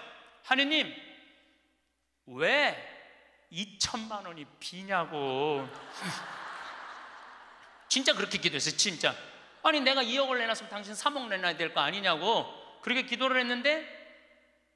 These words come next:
그날 저녁에 종교도 다른 할머니가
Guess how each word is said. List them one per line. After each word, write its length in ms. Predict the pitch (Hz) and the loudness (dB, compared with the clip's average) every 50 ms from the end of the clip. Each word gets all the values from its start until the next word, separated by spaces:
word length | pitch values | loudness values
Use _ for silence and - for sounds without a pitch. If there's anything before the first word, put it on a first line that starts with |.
| _ _ _ _ | _ _ _ _
그날 420 | - - 196 208 202 185 170 - - | -16 -10 -6 -6 -6 -6 -6 -8 -14
저녁에 600 | - 156 156 170 180 175 - 143 151 156 135 - - _ _ _ _ _ _ _ | -14 -12 -10 -10 -10 -10 -10 -12 -12 -12 -14 -16 -20 _ _ _ _ _ _ _
종교도 500 | - - 214 247 262 262 269 269 - - | -6 -6 -4 -4 -4 -6 -6 -6 -8 -8
다른 380 | - - - 139 160 160 147 143 - - | -12 -12 -12 -10 -10 -12 -12 -14 -20 -16
할머니가 600 | - - - 311 311 302 269 190 160 139 135 120 | -8 -4 -4 -4 -4 -4 -8 -8 -8 -8 -10 -10